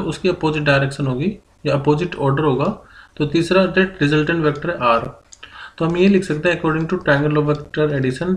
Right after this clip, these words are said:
तो कि R vector बराबर होगा vector P plus vector Q के।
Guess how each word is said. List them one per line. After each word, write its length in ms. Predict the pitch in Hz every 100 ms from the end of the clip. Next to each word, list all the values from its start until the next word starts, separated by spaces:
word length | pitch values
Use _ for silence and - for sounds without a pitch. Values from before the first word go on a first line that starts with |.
| 185
तो 60 |
कि 120 | 147 135
R 180 | 127
vector 280 | 143 139 147
बराबर 340 | 147 135 131 135
होगा 180 | 131 160 143
vector 300 | 139 139 139
P 120 | 156 214 - _ _ _ -
plus 360 | 139 180 214 - -
vector 320 | 131 120 - 151 -
Q 140 | 120
के। 80 | -